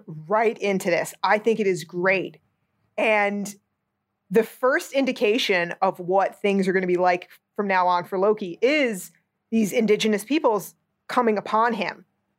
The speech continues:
and not knowing or caring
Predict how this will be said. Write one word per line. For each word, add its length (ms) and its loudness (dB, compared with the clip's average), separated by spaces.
and 560 0
not 360 0
knowing 500 0
or 180 0
caring 600 0